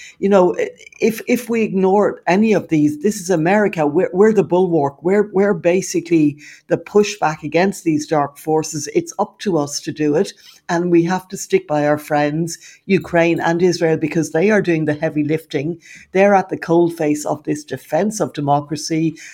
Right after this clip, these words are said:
and this defense of a rules-based order. And if we don't support them, we're just going to unleash authoritarianism, anarchy, chaos around the world." And you know what?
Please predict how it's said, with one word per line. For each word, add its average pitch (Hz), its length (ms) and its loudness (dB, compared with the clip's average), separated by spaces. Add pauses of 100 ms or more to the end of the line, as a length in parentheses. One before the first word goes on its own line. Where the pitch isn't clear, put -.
(160)
and 160 140 0
this 170 180 -2
defense 180 500 -4
of 165 100 -2
a 151 80 2
rules-based 151 680 2
order. 160 480 4
And 165 160 0
if 208 180 0
we 185 120 0
don't 202 340 -2
support 151 460 -2
them, 160 280 -4 (600)
we're 175 160 2
just 190 200 0
going 190 180 2
to 165 140 -2
unleash 165 520 -2 (360)
authoritarianism, 170 1200 2
anarchy, 170 400 -2
chaos 165 520 -2 (100)
around 160 320 0
the 160 80 0
world." 175 440 0 (400)
And 214 180 2
you 254 60 4
know 247 140 4
what? 233 240 2